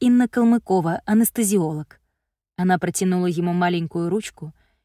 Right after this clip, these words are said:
и Семен буквально двумя пальцами пожал ее, боясь сломать. «Семен,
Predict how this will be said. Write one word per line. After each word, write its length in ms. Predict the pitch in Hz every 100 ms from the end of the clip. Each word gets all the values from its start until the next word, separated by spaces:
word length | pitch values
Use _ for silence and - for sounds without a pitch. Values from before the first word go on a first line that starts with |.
| _
и 60 | -
Семен 380 | - 196 233 233
буквально 460 | 214 208 240 254
двумя 360 | 220 226 220 220
пальцами 460 | - 180 202 214 214
пожал 420 | 214 190 180 185
ее, 320 | 180 185 190 - _ _
боясь 380 | 160 180 170 151
сломать. 640 | - 170 151 135 135 - _ _ _ _ _ _ _ _
«Семен, 460 | - 185 190 165